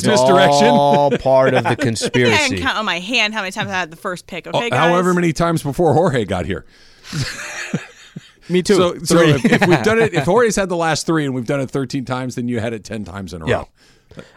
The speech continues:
Speaker 1: I know one thing.
Speaker 3: Inaccurate.
Speaker 1: I have not had the first pick. Oh, no, I had it for the wrestling. Yeah, I had it for Hulk. I took
Speaker 2: And,
Speaker 1: Hulk
Speaker 2: and
Speaker 1: with the
Speaker 2: Emily
Speaker 1: number
Speaker 2: still
Speaker 1: one pick.
Speaker 2: smashed
Speaker 4: That's right.
Speaker 2: us in that.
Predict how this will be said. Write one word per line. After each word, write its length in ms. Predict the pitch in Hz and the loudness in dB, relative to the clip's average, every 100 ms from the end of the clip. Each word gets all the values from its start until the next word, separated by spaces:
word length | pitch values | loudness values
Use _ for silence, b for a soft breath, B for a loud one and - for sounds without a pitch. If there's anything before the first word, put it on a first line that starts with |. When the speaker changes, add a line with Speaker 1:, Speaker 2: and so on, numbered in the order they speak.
| B | B
Speaker 1:
I 80 | 170 | 2
know 100 | 247 | 4
one 160 | 147 | 4
thing. 160 | 147 117 101 | 4 2 0
Speaker 3:
Inaccurate. 160 | 104 | 0
Speaker 1:
I 140 | 127 202 | 2 4
have 180 | 208 | 2
not 240 | 113 123 110 | 2 2 0
had 380 | 95 101 95 92 | 2 2 2 -2
the 60 | |
first 420 | - 107 104 - - | -6 -2 -2 -4 -8
pick. 440 | 104 95 - - - _ _ _ b b b b b b b | -6 -6 -8 -18 -20 _ _ _ b b b b b b b
Oh, 80 | 131 | 0
no, 100 | 127 | 2
I 60 | 117 | 2
had 180 | 127 113 | 2 0
it 20 | |
for 160 | - | -2
the 80 | 95 | -4
wrestling. 480 | 95 92 - 87 85 - _ _ _ _ - | -2 -2 -4 -8 -10 -18 _ _ _ _ -2
Yeah, 140 | 117 | 2
I 20 | |
had 120 | 127 107 | 2 0
it 20 | |
for 140 | 107 | -2
Hulk. 380 | 92 90 - - _ | -2 -6 -8 -20 _
I 40 | - | -2
took 120 | 123 | 0
Speaker 2:
And, 60 | 143 | 0
Speaker 1:
Hulk 100 | 101 | 0
Speaker 2:
and 80 | |
Speaker 1:
with 0 | 170 | 2
the 40 | |
Speaker 2:
Emily 140 | 185 180 | 0 0
Speaker 1:
number 60 | 156 | 0
Speaker 2:
still 180 | 185 165 | 0 0
Speaker 1:
one 20 | 123 | 0
pick. 40 | 87 | -4
Speaker 2:
smashed 140 | 98 143 117 | -2 -2 -2
Speaker 4:
That's 120 | 117 | -4
right. 60 | 98 | -6
Speaker 2:
us 120 | - | -8
in 100 | 95 | -8
that. 240 | 87 76 | -10 -12